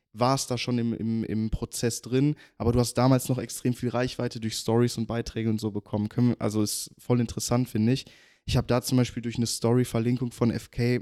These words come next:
ab und zu zwei, dreihundert Follower bekommen. Ist ja heute undenkbar. Ähm, und es sei denn, Cristiano Ronaldo markiert dich oder so, ja, aber, ähm, und dadurch ist halt mein Profil stark gewachsen und ich hab dann auch angefangen,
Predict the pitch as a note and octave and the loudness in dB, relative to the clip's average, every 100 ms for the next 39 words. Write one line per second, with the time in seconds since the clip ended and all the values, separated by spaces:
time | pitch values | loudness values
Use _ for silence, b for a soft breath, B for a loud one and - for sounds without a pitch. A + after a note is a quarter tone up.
0 | - A#2+ - A#2 - - - A#2 A2+ A2+ | -6 -18 -6 -6 -6 -6 -2 -2 0 2
1 | A#2 A2 - C3 A#2 A2 G#2 - G#2+ A2 | 4 2 4 4 4 2 -2 -6 -4 -4
2 | b b - A#2+ A#2+ B2 - C3+ C3+ B2+ | b b -8 -2 2 2 2 4 4 4
3 | C3+ - B2 B2+ _ _ _ _ _ _ | 0 -2 -4 -6 _ _ _ _ _ _
4 | A#2 A#2 A#2 A#2 A2+ - _ _ _ _ | -2 2 4 4 0 -4 _ _ _ _
5 | _ _ A2+ A#2 A#2 A#2 A2+ - A#2 - | _ _ 4 6 6 6 4 0 0 2
6 | B2 A#2+ A#2 - A#2+ A#2 A#2 A2 A#2 B2+ | 4 4 2 0 -4 -2 -2 -2 -2 -2
7 | A2 G2+ - A2+ G#2+ G#2+ G2 G#2+ G#2+ G2+ | -4 -8 -6 -8 -6 -8 -6 -4 -4 0
8 | G#2+ B2 - A2 A2 A2 A2+ b b _ | 2 2 2 0 2 2 -2 b b _
9 | - A2 A2+ A2 A2 - _ _ _ _ | -4 0 2 2 0 -2 _ _ _ _
10 | _ _ _ A2 A#2 A#2+ B2+ - C3+ B2+ | _ _ _ 2 4 6 4 2 0 2
11 | B2 - - C#3+ D3+ - A#2 - A2 A2+ | 0 -2 -2 2 2 4 0 0 -2 -2
12 | - C3 A#2 A2 B2 - A2 A2 B2 C3+ | -2 0 0 0 -2 -2 -4 -4 -2 -2
13 | B2+ B2 A#2 | 0 2 2